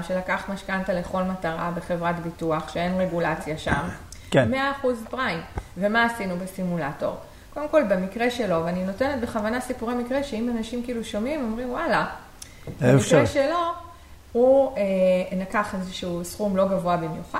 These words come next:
Speaker 1: שש מאות אלף שקל, עם החזר התחלתי, אני לא זוכרת בדיוק את המספרים,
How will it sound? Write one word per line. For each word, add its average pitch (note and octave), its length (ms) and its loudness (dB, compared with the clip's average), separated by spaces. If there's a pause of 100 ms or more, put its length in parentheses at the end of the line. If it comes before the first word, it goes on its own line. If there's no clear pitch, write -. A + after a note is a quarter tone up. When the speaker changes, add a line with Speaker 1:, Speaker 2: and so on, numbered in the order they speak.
Speaker 1:
שש B3+ 240 2
מאות G#3+ 180 -2
אלף E3+ 180 0
שקל, D#4+ 360 -6
עם G#3 140 -2
החזר G3 320 -2
התחלתי, F3+ 680 -4 (140)
אני G#3+ 100 -6
לא A3+ 60 -4
זוכרת G3 380 -6
בדיוק D#3+ 220 -6
את - 60 -12
המספרים, D#3 480 -8